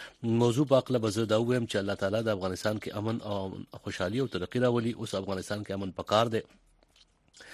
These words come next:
ځکه افغانستان خلکو عوام ډیر زیات نقصانات، مسایل، مشکلات برداشت کړل. ډیر بچیان یتیمان او ډیرې میندې، خویندې، کونډې او کورونه وران او ډیر خلک خپل وطن نه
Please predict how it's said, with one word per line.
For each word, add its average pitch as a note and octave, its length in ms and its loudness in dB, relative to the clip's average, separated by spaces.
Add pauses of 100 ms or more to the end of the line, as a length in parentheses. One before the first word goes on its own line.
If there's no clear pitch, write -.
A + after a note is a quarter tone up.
(220)
ځکه C#3 240 2
افغانستان A#2 480 2
خلکو B2+ 360 0 (200)
عوام A2+ 260 2
ډیر A2 140 0 (100)
زیات A2+ 240 2
نقصانات، G#2+ 500 -6
مسایل، G#2 400 -2
مشکلات G2+ 420 -2
برداشت G2+ 380 2
کړل. A2 160 -2 (420)
ډیر B2+ 120 4
بچیان A2+ 400 2
یتیمان G#2 460 0
او A2+ 100 -4
ډیرې G#2 280 -2
میندې، G#2 300 2
خویندې، G#2 280 -2 (100)
کونډې A#2 280 2 (140)
او G2 100 0
کورونه A2 360 -2
وران G#2+ 360 2
او G#2 120 -2 (100)
ډیر G#2+ 140 -4 (100)
خلک C3 280 -2 (360)
خپل A#2 160 -2
وطن A2+ 260 0
نه A2+ 240 0